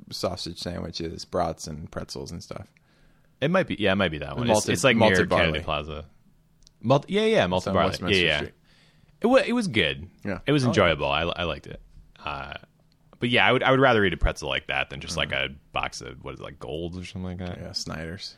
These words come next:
Speaker 1: Snyder's Gold's are pretty good, though.
Speaker 2: Snyder's Gold's?
Speaker 1: Snyder's, yeah.
Speaker 2: Oh, okay.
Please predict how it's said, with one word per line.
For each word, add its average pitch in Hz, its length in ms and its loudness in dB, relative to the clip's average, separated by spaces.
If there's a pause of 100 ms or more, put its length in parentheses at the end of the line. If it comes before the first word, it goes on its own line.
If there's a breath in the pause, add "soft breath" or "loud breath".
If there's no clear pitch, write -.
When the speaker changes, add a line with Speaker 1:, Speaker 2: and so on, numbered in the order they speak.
Speaker 1:
Snyder's 196 440 -4
Gold's 104 240 -6
are - 40 -14
pretty 65 220 -10
good, 69 220 -10
though. - 180 -14 (680)
Speaker 2:
Snyder's 110 400 0
Gold's? - 520 -6
Speaker 1:
Snyder's, - 640 -10
yeah. - 160 -10 (160)
Speaker 2:
Oh, 87 120 0
okay. 80 140 -6